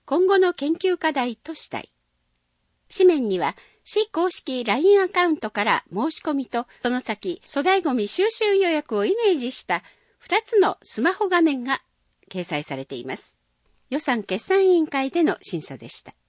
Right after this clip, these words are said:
各常任委員会での審査。各常任委員会の二次元コードから、該当する委員会の動画を直接開くことができます。総務委員会。第十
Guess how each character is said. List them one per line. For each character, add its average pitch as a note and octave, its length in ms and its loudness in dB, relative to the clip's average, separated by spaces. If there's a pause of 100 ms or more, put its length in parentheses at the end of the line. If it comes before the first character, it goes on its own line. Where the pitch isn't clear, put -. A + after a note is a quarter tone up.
(1700)
各 D#4 400 0
常 E4 240 2
任 A4+ 440 4
委 G4+ 40 6
員 F#4 80 6
会 C#4 300 0
で E4 120 2
の G#3 200 4
審 F#3 260 -2
査。 - 260 -10 (720)
各 D#4+ 260 -2
常 A#3+ 160 0
任 B3+ 180 2
委 - 20 0
員 G#3+ 120 -2
会 D#3+ 220 -4
の D3 120 -4
二 E3 180 -2
次 E4+ 100 -4
元 E4+ 240 2
コ C#4+ 120 -2
ー B3 40 -2
ド F#3+ 100 -4
か D3+ 140 -6
ら、 C#3 140 -6 (220)
該 D#4 140 2
当 D#4 160 0
す D4+ 140 -6
る C4+ 120 -2
委 C#4 40 -2
員 F4 200 0
会 G#3 260 -2
の D#3 160 -4
動 G#3 180 -2
画 G3 220 0
を - 100 -6 (120)
直 F#3 140 -8
接 G4+ 340 -4
開 D#4+ 260 -2
く - 120 -20
こ A#3+ 120 -10
と E4 120 -6
が C#4+ 120 -2
で C#3+ 80 -8
き - 140 -12
ま A2 120 -8
す。 - 180 -20 (1500)
総 G#4+ 300 2
務 F#4+ 200 4
委 D4 160 2
員 A#3 180 0
会。 - 340 -8 (440)
第 D#4+ 300 2
十 A#3 140 0